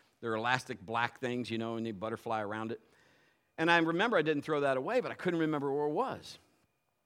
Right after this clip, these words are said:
Now, I'm, I'm making a point here. So I just said, you know, this is what I said. I can go to, I can go to the store. I know where they sell 'em. Walmart sells 'em. You can buy almost anything at Wally World.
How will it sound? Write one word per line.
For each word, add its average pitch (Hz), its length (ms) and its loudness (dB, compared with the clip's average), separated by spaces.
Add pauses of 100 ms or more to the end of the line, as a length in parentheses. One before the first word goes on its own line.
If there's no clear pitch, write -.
(120)
Now, 139 220 2
I'm, 143 180 4
I'm 165 160 2
making 233 240 -2
a 175 40 0
point 170 260 -2
here. 110 120 -4
So 165 140 0
I 165 60 2
just 165 180 -2
said, 160 220 2
you 156 160 -2
know, 139 80 -2
this 180 120 -6
is - 80 -8
what 220 120 -2
I 185 40 0
said. 123 300 0 (1160)
I 135 100 0
can 147 100 -4
go 143 160 4
to, 127 260 2 (220)
I - 100 -2
can 160 80 0
go 170 120 4
to 160 60 2
the 139 60 0
store. 220 300 4
I 165 60 6
know 170 120 6
where 247 80 8
they 160 80 6
sell 185 320 4
'em. 208 140 -2 (200)
Walmart 190 360 4
sells 175 300 2
'em. 151 220 -4
You 156 120 -4
can 220 80 -8
buy 170 120 2
almost 196 300 0
anything 220 240 -2
at 120 60 -2
Wally 175 240 2
World. 127 300 -2